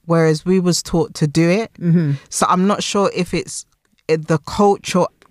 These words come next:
Speaker 1: dynamics
Speaker 2: Yeah.
Speaker 1: that play a part in that. You know, women by culture, black women are the domin-, I would say the
Speaker 2: The dominant
Speaker 1: dominant
Speaker 2: force in that,
Speaker 1: i-,
Speaker 2: yeah.
Speaker 1: when, when it comes to black women.
Speaker 2: Mm-hmm.
Speaker 1: Although we are the
Speaker 2: We
Speaker 1: head of,
Speaker 2: have a
Speaker 1: we're
Speaker 2: lot
Speaker 1: the
Speaker 2: of,
Speaker 1: head of
Speaker 2: we
Speaker 1: the
Speaker 2: have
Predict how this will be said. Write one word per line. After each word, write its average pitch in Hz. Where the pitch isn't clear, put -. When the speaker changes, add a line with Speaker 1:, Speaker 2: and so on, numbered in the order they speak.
Speaker 1:
dynamics 170
Speaker 2:
Yeah. 165
Speaker 1:
that -
play 170
a 160
part -
in 151
that. 147
You 190
know, 196
women 208
by 170
culture, 170
black -
women 160
are 156
the 156
domin-, 175
I 160
would 170
say 151
the 147
Speaker 2:
The 147
dominant 170
Speaker 1:
dominant 135
Speaker 2:
force 139
in 139
that, 135
Speaker 1:
i-, 190
Speaker 2:
yeah. 139
Speaker 1:
when, 165
when 170
it 151
comes 170
to -
black 156
women. 143
Speaker 2:
Mm-hmm. 156
Speaker 1:
Although 175
we 175
are 151
the 151
Speaker 2:
We 151
Speaker 1:
head 160
of, -
Speaker 2:
have 170
a 175
Speaker 1:
we're 202
Speaker 2:
lot 180
Speaker 1:
the 202
Speaker 2:
of, 208
Speaker 1:
head 214
of 185
Speaker 2:
we 175
Speaker 1:
the 170
Speaker 2:
have 196